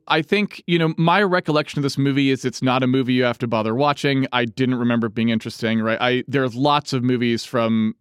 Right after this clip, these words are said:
sort of the eighties that I think are great, and we've talked about a lot of them. Um, and, you know, this is just not one of them. And so rewatching it again, I was like, "Yep, I,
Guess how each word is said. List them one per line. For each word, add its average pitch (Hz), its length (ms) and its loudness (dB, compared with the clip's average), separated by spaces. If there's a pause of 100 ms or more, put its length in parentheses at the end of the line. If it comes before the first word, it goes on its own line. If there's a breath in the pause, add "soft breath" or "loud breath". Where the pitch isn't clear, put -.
sort 127 260 -4
of 107 140 -8
the 113 240 -4
eighties 120 360 0
that 110 120 -6
I 107 120 -2
think 117 260 -4
are 107 60 -8
great, 107 420 -4 (380 loud breath)
and 123 120 0
we've 131 140 -2
talked 120 280 -2
about 113 200 0
a - 20 -2
lot 110 220 0
of 107 80 -4
them. 107 460 -4
Um, 107 480 -4 (160)
and, 113 640 0 (160)
you 131 180 -2
know, 110 320 0
this 123 320 -2
is 110 160 -8
just - 220 -10
not 107 240 -2
one 107 160 -2
of 95 100 -6
them. 90 320 -12
And 120 220 0
so 127 240 0 (280 loud breath)
rewatching 185 480 2
it 147 60 0
again, 135 280 0
I 127 100 2
was 127 160 -2
like, 117 220 0
"Yep, 196 220 0 (360)
I, 135 340 2